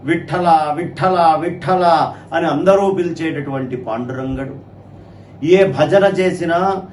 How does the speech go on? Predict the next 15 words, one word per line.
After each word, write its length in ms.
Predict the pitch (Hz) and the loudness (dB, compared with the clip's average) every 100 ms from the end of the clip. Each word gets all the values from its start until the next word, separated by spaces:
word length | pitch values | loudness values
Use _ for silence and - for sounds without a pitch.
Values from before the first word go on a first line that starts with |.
| - - | -14 0
ఏ 280 | 160 190 160 | 2 4 4
గానము 400 | 151 175 190 190 | 2 2 2 0
చేసినా, 760 | 185 180 175 165 170 185 - - - | 0 0 -2 -2 0 -2 -6 -12 -6
ఎవరి 380 | 151 165 185 180 | 0 2 4 4
నామము 600 | 156 160 185 202 190 185 | 2 2 2 2 0 0
పూర్తి 260 | 185 190 190 | 0 0 -2
చేయకపోతే, 1120 | 180 180 185 180 180 175 170 170 170 160 131 | -2 -2 -2 -4 -6 -4 -4 -4 -4 -2 0
ఎవరి 340 | 147 170 170 | 0 0 0
యొక్క 420 | 175 170 - 156 - | 0 -2 -4 -6 -4
నామానికి 600 | 143 135 165 180 196 180 | -2 0 0 0 -2 -4
సంబంధించిన 640 | 175 180 180 170 165 147 | -4 -2 -2 -2 -4 -4
గానము 800 | 147 123 131 147 165 185 190 180 135 | -6 -2 0 2 2 0 -2 -2 -2
పూర్తిగా 680 | 160 175 - 160 165 151 - 139 | -4 -4 -6 -2 0 0 -2 -6
చెద-, 340 | 127 139 127 | -6 -6 -6
చెప్పకపోతే 920 | 123 151 143 131 131 127 139 120 - | -8 -6 -8 -6 -8 -6 -6 -8 -10